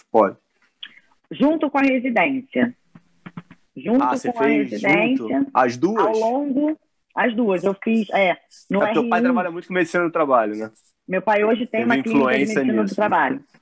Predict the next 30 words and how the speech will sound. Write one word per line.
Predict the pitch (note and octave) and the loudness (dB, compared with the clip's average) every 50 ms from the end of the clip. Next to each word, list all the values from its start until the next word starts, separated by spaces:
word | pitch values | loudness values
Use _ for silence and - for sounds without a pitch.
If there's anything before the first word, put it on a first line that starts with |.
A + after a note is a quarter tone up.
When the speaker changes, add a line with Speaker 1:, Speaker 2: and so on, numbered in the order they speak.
| - - _ | -20 -10 _
Speaker 2:
Exato. | - G3+ G3+ E3+ G3 E3+ C#3 C3 C3 - _ - - - _ - - - - - - - - - - - - - | 0 0 0 2 2 0 0 -2 -4 -10 _ -18 -18 -18 _ -20 -20 -20 -20 -20 -20 -20 -20 -20 -20 -18 -8 -2
É, | F#3 F#3+ F#3 F#3+ F#3+ F#3+ - - | 0 2 2 2 2 0 -2 -4
no | G3 A3 B3 C4 | -6 -4 -2 0
R | B3 B3 B3 B3+ B3 A#3+ | 0 2 2 0 0 0
um | B3+ C#4+ D4 | 0 2 2
eu | C4+ B3 - | 2 0 0
fiz | - B3 A#3 G3+ | -2 -4 -2 -2
a | A3 G#3 | -2 -2
pós-medicina | - - G3 G3+ F#3 G3 G3 F#3+ F#3+ - - G3 F#3+ F#3 | 0 0 0 0 2 0 0 -2 -2 -2 -2 0 0 2
do | F3 F3 | 0 0
trabalho | F3 G3+ F#3+ F3+ - E3+ E3+ F3+ G3 A3 B3+ C#4+ F4+ - _ _ _ _ _ _ _ _ _ _ _ - | 0 0 -2 0 0 0 2 2 2 0 -2 -4 -8 -10 _ _ _ _ _ _ _ _ _ _ _ -6
e | G3+ G#3 | -4 0
no | G#3 G#3 | 2 2
R | A3 A3 A#3+ G#3+ | 2 2 0 -2
dois | F#3 G3+ G3+ G#3+ A#3 A#3+ C4+ C#4 C4+ - - - _ _ | -2 0 2 2 2 2 0 -4 -6 -10 -16 -20 _ _
fiz | - G#3+ G#3+ G#3+ G#3 F#3 | 0 0 2 2 0 2
a | G#3+ G#3 G#3 G3+ G3+ | 2 2 2 2 -2
de | F3+ F#3 | -4 -4
medicina | G#3 G#3 G3+ G3+ - G#3+ G#3+ G#3+ | -4 -4 -4 -2 0 0 0 0
do | G3+ A3+ | 0 0
trânsito. | - - F#3 D#3+ C3+ - - - _ _ _ _ _ _ _ - | 0 0 0 0 0 -2 -4 -8 _ _ _ _ _ _ _ -6
É, | - F3 F3 F3+ F3+ F3 F3 F3 F3 - - | -2 0 2 2 2 2 2 2 0 0 0
eu | G3+ A#3+ C4 | 0 0 0
fiz | - - C#4 C#4+ D4+ - - | -2 -2 -2 -2 -2 -2 -4
porque, | - D#4 D4 - - D4 C#4 A3+ | -4 -4 -4 -2 0 0 2 2
justamente | A#3+ D#4+ - - D4+ C#4+ C#4+ C#4 - | 2 0 -2 -2 -2 -2 -4 -4 -4
por | - C#4 B3+ | -2 0 0
isso, | A3 F3 - - G3 | 2 0 0 -2 -4
meu | F#3 F#3+ G3 F#3+ | -2 -2 -2 -2
pai, | - F#3+ F#3 F#3 F#3 F#3+ G3 | 0 0 0 2 0 -2 -4